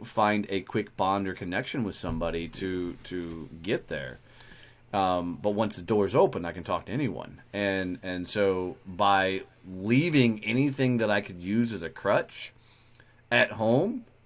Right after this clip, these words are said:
it forced me into more real conversation. So I tell people all the time,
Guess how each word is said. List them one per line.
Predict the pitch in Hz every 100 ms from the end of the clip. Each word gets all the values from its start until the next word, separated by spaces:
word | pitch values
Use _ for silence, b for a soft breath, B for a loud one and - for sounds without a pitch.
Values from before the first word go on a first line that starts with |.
| -
it | 139 -
forced | - 151 143 -
me | 135
into | 135 123 120 117 127
more | 113 101 107 117 113 117 b b b
real | 92 107 110
conversation. | 104 110 98 90 - 131 156 90
So | 80
I | 104
tell | 139 95
people | 90 80
all | 82 76
the |
time, | - 139 143 76